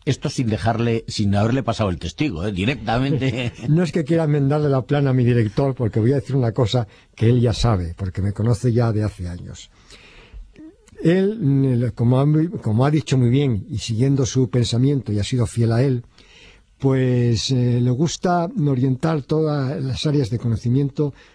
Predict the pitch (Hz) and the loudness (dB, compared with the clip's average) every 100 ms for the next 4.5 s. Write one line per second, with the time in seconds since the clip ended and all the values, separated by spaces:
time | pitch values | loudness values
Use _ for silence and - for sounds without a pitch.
0 | _ 117 113 120 104 143 147 156 135 131 | _ -4 0 0 0 0 2 2 2 0
1 | - 120 110 104 127 120 123 123 - - | -2 -2 -2 -2 0 2 2 0 -4 -4
2 | 113 - 110 110 123 123 104 95 90 - | -4 -2 0 2 4 2 0 -2 -4 -4
3 | 90 76 - - - _ _ _ - _ | -6 -6 -10 -18 -20 _ _ _ -20 _
4 | _ 120 - 214 | _ 0 0 0